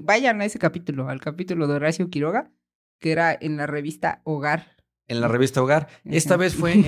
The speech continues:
Speaker 2: en,
Speaker 1: <laughs>
Speaker 2: este, la revista Siempre y en el su-, bueno, perdón, en la, en el periódico Siempre y en el suplemento que se llama La Cultura en México, así se
Speaker 1: Ah,
Speaker 2: llama.
Speaker 1: bueno,
Speaker 2: Y fue
Speaker 1: sí, sí.
Speaker 2: publicado el cinco de noviembre de mil novecientos sesenta y nueve en el tomo cuatrocientos cuatro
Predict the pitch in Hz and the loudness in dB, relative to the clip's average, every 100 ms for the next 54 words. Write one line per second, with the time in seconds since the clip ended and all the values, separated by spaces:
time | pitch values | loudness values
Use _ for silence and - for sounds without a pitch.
0 | 143 156 175 214 - - 120 120 120 117 | 4 0 2 0 0 -6 -8 -2 0 0
1 | 143 165 175 180 170 165 180 185 180 180 | -2 -2 -2 -2 -2 0 0 0 -6 -2
2 | 185 185 170 160 160 - 156 160 135 147 | 2 2 4 2 -2 -6 -2 0 2 0
3 | 151 127 123 120 123 131 117 139 165 175 | 0 0 0 -2 -2 -4 -2 0 0 0
4 | 160 165 160 151 170 - 131 120 117 113 | -2 -2 -2 -2 -4 -2 -2 -2 -6 -8
5 | 117 120 135 135 139 113 127 131 113 110 | -8 -4 -2 -2 -6 -6 -2 0 -2 -2
6 | 107 107 120 123 127 143 120 110 110 - | -8 -8 -8 -6 -6 -8 -8 -8 -8 -6
7 | 135 139 143 135 170 151 135 135 135 135 | -2 0 0 0 -4 -10 -12 -12 -6 -4
8 | 151 147 180 143 - 160 160 170 180 170 | -4 -4 -2 -2 2 2 2 -2 -4 -6
9 | 165 180 175 170 170 170 151 123 127 147 | -4 -4 -2 -2 2 4 4 4 2 0
10 | 147 123 117 135 131 110 117 117 110 101 | 2 2 2 0 0 -4 -8 -14 -14 -14
11 | 95 98 101 135 143 143 139 117 110 107 | -14 -10 -8 -6 -6 -6 -6 -2 -2 0
12 | 131 131 113 101 104 117 123 - 127 131 | 0 2 0 -2 -4 -4 -4 -4 0 0
13 | 135 131 127 | 0 -6 -8